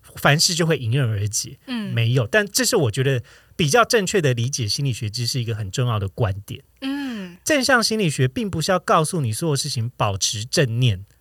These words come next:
Speaker 1: 你去打坐，你去禅定，你去冥修，然后得到一个，哦，突然间顿悟，不是这样的。
Speaker 2: 嗯。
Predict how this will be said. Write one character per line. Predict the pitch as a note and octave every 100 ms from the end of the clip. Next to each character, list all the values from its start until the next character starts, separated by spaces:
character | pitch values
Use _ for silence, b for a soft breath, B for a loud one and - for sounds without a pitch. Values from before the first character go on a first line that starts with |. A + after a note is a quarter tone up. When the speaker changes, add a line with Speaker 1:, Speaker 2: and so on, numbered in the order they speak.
| _
Speaker 1:
你 | C#3
去 | - G3+
打 | - G#2+
坐， | G2 - C3 G2+
你 | A#2+
去 | D3
禅 | D#3 - A2 A2
定， | D3+ G2+ G#2
你 | A#2+
去 | -
冥 | D3 A#2 G#2+
修， | - C3 A2 A#2 -
然 | B2
后 | C#3
得 | C3+ C3
到 | B2+ D3+ B2
一 |
个， | A#2+ A#2 G2 -
哦， | F3+ A#2 b -
突 | G#3
然 | C#3
间 | D#3+ C#3
顿 | - D#3+ A#2
悟， | D3+ A2 F2+ b b _
不 | A#2 C3+
是 | -
这 | C3 B2
样 | G#2+ G2 F2+
的。 | - D#3
Speaker 2:
嗯。 | A#3+ G3+ F3